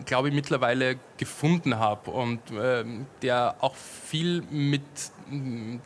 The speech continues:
dem gedanklichen Weg durch so ein Buch auch zu tun hat. Also ich versuche da immer Verlaufskurven der Intensität auch über Rhythmus, äh, und, äh,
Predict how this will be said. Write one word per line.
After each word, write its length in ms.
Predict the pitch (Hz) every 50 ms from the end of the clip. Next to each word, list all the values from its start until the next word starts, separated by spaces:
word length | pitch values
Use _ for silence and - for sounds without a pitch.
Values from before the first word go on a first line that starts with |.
| -
dem 240 | 143 131 127 127 123
gedanklichen 720 | - 135 - - 104 117 156 160 - 156 143 - - 127 110
Weg 240 | 110 104 110 - -
durch 140 | 120 107
so 140 | - - 113
ein 100 | 107 107
Buch 240 | - - 117 110 -
auch 140 | - 110 -
zu 140 | - - -
tun 220 | - 117 113 113
hat. 100 | 113 113
Also 160 | - 120 113 131
ich 60 | -
versuche 280 | - 131 - 160 139
da 100 | - 151
immer 240 | 131 131 135 131 123 - - - - - - -
Verlaufskurven 1000 | - 120 113 110 107 123 139 - - - - - 147 147 135 139 - - 143 131
der 120 | 127 120 -
Intensität 840 | 139 139 139 - 135 127 - - 131 - - 120 120 139 139 -
auch 180 | 110 120 - -
über 180 | 127 127 117
Rhythmus, 600 | - 143 139 - - 135 135 127 - - - -
äh, 300 | - 87 123 120 120 120
und, 420 | 117 82 104 127 120 120 120 - -
äh, 200 | 107 120 120